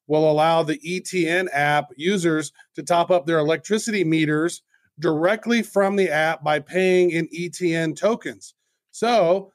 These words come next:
this is gonna launch in Nigeria, Senegal, Mali, and Gambia. And, uh, this mobile application has added support for airtime and data top-ups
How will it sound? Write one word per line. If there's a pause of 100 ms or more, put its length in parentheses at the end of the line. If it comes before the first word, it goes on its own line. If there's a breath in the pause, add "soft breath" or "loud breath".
this
is
gonna
launch
in
Nigeria,
Senegal,
Mali, (240)
and
Gambia. (380)
And,
uh,
this
mobile
application (380)
has
added
support
for
airtime
and
data
top-ups